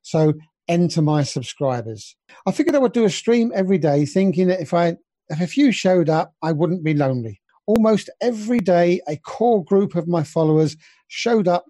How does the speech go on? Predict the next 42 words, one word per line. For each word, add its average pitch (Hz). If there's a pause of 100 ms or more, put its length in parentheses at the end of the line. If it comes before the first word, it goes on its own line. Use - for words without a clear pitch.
and 165
participated. 117 (220)
Many 202
has 196
said 214
they 214
couldn't 254
let 226
me 220
be 208
alone. 147 (280)
Many 196
mentioned 202 (340)
how 170
we 202
were 202
family. 143 (220)
Needless 240
to 208
say, 185
I 180
got 196
choked 175
up 147
a 131
few 127
times. 107 (380)
We 170
had 165
a 175
running 233
joke 247
going 139
on 135 (360)
about 165
the 165
lovely 202
hotel 185
Wi-Fi 180
I 135
was 127
on. 117